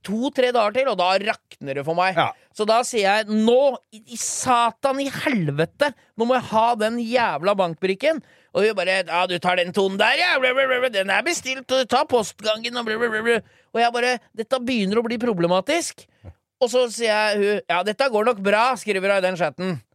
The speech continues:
Speaker 2: Nei, det gjør jo
Speaker 1: Og,
Speaker 2: ikke det.
Speaker 1: nei, og da ringer jeg banken og får snakke med en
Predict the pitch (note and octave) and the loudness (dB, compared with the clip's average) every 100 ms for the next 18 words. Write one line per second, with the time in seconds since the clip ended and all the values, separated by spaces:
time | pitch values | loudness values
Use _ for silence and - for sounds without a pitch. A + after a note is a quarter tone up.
0 | _ _ _ _ _ _ _ B2 A#2 G3 | _ _ _ _ _ _ _ -2 -2 -2
1 | G3+ E3+ A#2+ A#2+ C#3+ F#3 D#3+ F3+ - F#3 | -2 0 2 0 0 0 2 0 -2 0
2 | G3+ A3 B3 A#3+ E3 C#3 E3+ G3 D3+ C#3 | 0 -2 -4 -2 -2 -2 -2 0 -2 -2
3 | A3+ G3+ F3+ G#3 G#3 F3+ A3 | -10 -8 -8 -2 -2 -2 -6